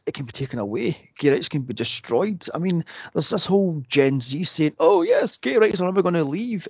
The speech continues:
Yes, they will. It happened in the sixties, it happened in the seventies, it happened in the nineties. It will happen again. We're in a ten, fifteen year cycle,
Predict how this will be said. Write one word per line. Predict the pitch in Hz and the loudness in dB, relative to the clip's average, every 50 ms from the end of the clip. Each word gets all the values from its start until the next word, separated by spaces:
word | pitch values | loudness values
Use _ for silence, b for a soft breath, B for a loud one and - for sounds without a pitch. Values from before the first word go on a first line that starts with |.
| - _ | -14 _
Yes, | - 113 113 104 104 113 135 - - - | -12 -10 -6 -2 0 0 0 0 -2 0
they | 151 135 | 0 2
will. | 113 123 220 214 170 139 113 107 - _ _ | 4 4 4 4 4 2 -2 -6 -12 _ _
It | 104 - | -2 -2
happened | - 135 131 139 - 160 165 156 - - - | 0 0 0 0 0 -4 -4 -4 -6 -6 -4
in | 113 | -4
the | 113 110 | -2 -2
sixties, | - - - - - - - 220 - - | -2 -2 -2 -2 -4 -6 -8 -8 -8 -10
it | - _ - | -8 _ -4
happened | 135 135 127 - 120 123 | -4 -4 -2 -4 -6 -4
in | 110 | -4
the | 120 | -4
seventies, | - - - 117 120 135 139 - 226 - - - | -2 -2 -2 -2 -4 -8 -10 -8 -8 -8 -6 -2
it | 131 | -2
happened | 135 131 143 135 131 | -2 -2 -2 -4 -2
in | 123 117 | 0 0
the | 113 101 98 | 2 2 0
nineties. | 123 127 - 120 131 127 - - B B B B B B B B _ | 0 -2 -2 -4 -2 -2 -2 -4 B B B B B B B B _
It | 165 | 4
will | 175 160 | 4 4
happen | - 151 160 - - 190 - | 4 2 2 2 0 -2 0
again. | - 120 123 110 110 135 151 208 202 180 151 123 - b b b b b b b | -2 -2 -4 0 4 6 6 6 6 4 2 0 -4 b b b b b b b
We're | - 156 165 | 0 0 2
in | 180 170 | 2 0
a | - 139 | -2 -2
ten, | - - - - 147 156 175 180 170 | -2 -2 2 4 4 4 4 2 -2
fifteen | - - - 151 - - 147 131 123 | -4 -2 -4 -4 -2 -2 -6 -6 -4
year | 123 120 120 | -2 -2 0
cycle, | 117 - - - - 110 - 196 190 - 208 202 - - | 0 0 -2 0 0 2 2 0 0 -2 -4 -4 -4 -6